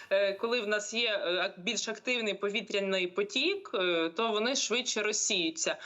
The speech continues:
А коли ось вітер слабенький і в нас антициклони, то, звичайно, це не сприяє розсіянню, е, цих домішок в приземному шарі повітря.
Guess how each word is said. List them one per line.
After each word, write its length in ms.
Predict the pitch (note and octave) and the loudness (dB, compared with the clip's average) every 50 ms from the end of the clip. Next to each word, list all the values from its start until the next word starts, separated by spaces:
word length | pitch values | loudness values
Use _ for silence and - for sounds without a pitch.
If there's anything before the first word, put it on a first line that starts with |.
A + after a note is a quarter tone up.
| - - - - | -14 -6 -2 -2
А 80 | G3+ G3+ | -2 0
коли 240 | - C4 B3+ C4 | 2 2 2 4
ось 220 | B3 A3+ A3+ - - | 2 0 0 -2 -2
вітер 280 | A#3+ A#3+ - G#3+ G3+ | -2 -2 -2 -2 -2
слабенький 680 | G3+ - - A#3+ A3+ A3+ A3+ A3+ A3 G#3 G3 F3+ - F#3 F3+ | -2 -2 -2 -2 -2 0 0 0 -2 -2 -4 -4 -2 -2 -2
і 300 | E3 - F#3 G3+ G3+ G3 | -2 -2 -2 -2 -2 -2
в 100 | F3+ F3+ | -2 -2
нас 260 | G3+ F#3+ F3+ F3+ - | -2 -2 -2 -4 -6
антициклони, 720 | F#3+ F#3+ G#3 G3+ B3 B3 - D#4+ E4 F#4+ F#4 E4+ D4 D4 - - - - - - _ - | -6 -6 -6 -4 -6 -4 0 0 2 2 2 2 2 0 -4 -8 -16 -18 -18 -20 _ -2
то, 340 | G#3 G#3+ A3+ A#3 - G3 | 0 0 2 2 2 0
звичайно, 800 | G3 F#3+ G3+ G#3 - B3+ B3+ C4+ D4+ D4+ D4+ C#4+ C4 B3 A#3+ A3 | 0 0 0 0 0 0 2 2 2 2 2 0 0 0 0 -2
це 260 | A3 - - A#3 A3 | -2 -2 -2 -2 0
не 240 | G#3+ G#3+ A3+ B3 B3+ | 0 0 0 0 0
сприяє 640 | B3+ - - - A#3 G3+ F#3+ G3 G3+ G3+ G3+ G3 F#3 | -2 -4 -2 -2 0 0 2 0 2 2 2 0 0
розсіянню, 720 | F#3 F#3 F3+ - - - G#3+ G#3+ A3+ G#3+ G3+ G3 F#3+ F#3+ F#3 - | 0 -2 -2 -2 -2 -2 0 0 0 0 0 0 0 -2 -2 -2
е, 220 | - E3+ E3+ E3 E3 | 0 0 0 0 0
цих 260 | E3 - G3 F#3+ F#3 | -2 -2 -4 -2 0
домішок 560 | F3 F#3+ G3 G3 F#3+ F#3+ - F#3+ F#3 F#3 - E3+ | 2 2 2 2 0 -2 -2 -4 -4 -6 -8 -4
в 200 | E3+ F3+ F#3+ F#3 | -2 0 0 0
приземному 580 | F3+ - F#3 F3 F#3 F#3 F3+ F3 E3+ E3+ E3+ | -2 -4 -2 -2 0 0 0 0 0 0 -2
шарі 280 | E3+ - F#3+ F3+ F3 F3+ | -2 -2 -2 -2 -2 -2
повітря. 500 | F3+ - F#3 F#3 F#3 F3 - - D#3+ D3 | -2 -2 0 0 0 -2 -2 -4 -4 -4